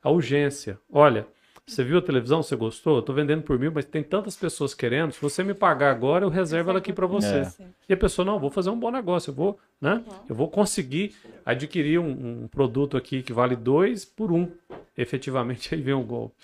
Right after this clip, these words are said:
Speaker 3: Uhum.
Speaker 1: E o cuidado com a, com o Instagram, depois nós podemos até disponibilizar, tem sistemas de proteção, né?
Speaker 3: Sim.
Speaker 1: Tem até um colega, que é o delegado Alexandre Barreto de Brasília, ele é um dos grandes experts nessa área de proteção,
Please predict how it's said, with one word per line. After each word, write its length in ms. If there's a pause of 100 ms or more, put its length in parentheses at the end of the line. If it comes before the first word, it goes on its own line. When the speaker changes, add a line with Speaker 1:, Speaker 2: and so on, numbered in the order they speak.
Speaker 3:
Uhum. 100 (300)
Speaker 1:
E 60
o 40
cuidado 440
com 100
a, 140
com 160
o 40
Instagram, 560 (400)
depois 220
nós 100
podemos 300
até 120
disponibilizar, 920 (420)
tem 380
sistemas 520
de 60
proteção, 760
né? 200
Speaker 3:
Sim. 460
Speaker 1:
Tem 100
até 160
um 80
colega, 540
que 140
é 20
o 240 (260)
delegado 340
Alexandre 340
Barreto 400
de 80
Brasília, 600
ele 100
é 40
um 80
dos 200
grandes 360
experts 400
nessa 240
área 240
de 80
proteção, 800